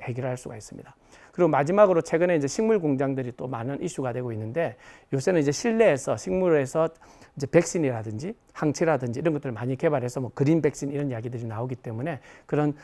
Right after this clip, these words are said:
좋은 물질들을 많이 만들어서 인류 건강 증진에도 저희가, 어, 기여할 수 있을 것 같습니다. 예, 저는, 어, 학부로는 분자생명공학과에 이렇게, 어, 소속돼 있지만 저희가 이제 요새는 융합이 대세라 가지고 대학원은 세 개 학과를 갖다 융합해서 운영하고 있습니다. 그래서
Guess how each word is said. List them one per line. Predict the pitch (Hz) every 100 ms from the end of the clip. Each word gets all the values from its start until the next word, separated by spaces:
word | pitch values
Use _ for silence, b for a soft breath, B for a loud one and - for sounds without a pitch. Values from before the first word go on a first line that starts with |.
| B
좋은 | - 131 160
물질들을 | 160 170 143 127
많이 | 117 117
만들어서 | 147 120 131 123 147
인류 | 131 143
건강 | 143 127 131 151
증진에도 | 180 165 127 123
저희가, | 135 117 131 139 -
어, | 127 110
기여할 | - 123 127
수 | 110
있을 | 98 127
것 | 120
같습니다. | 101 104 95 98 _ B B B B B B B B B _
예, | 165
저는, | 156 208 208 190 175
어, | 160 151 143
학부로는 | 139 - 247 226 196 180 175
분자생명공학과에 | 214 196 180 185 160 160 151 - 135 131 123
이렇게, | 123 - 120
어, | 117 120 117
소속돼 | - 156 139 135 120
있지만 | - 135 160 120 -
저희가 | 147 143 143 127
이제 | 123
요새는 | 120 120 156 123
융합이 | 143 165 123
대세라 | 123 - 139 127
가지고 | 120 117
대학원은 | - 123 147 165 180 143
세 | 107 -
개 | 151
학과를 | 185 - 139 123
갖다 | 113 120
융합해서 | 113 139 151 139 127
운영하고 | 117 120 120 110
있습니다. | - 110 104
그래서 | 120 120 139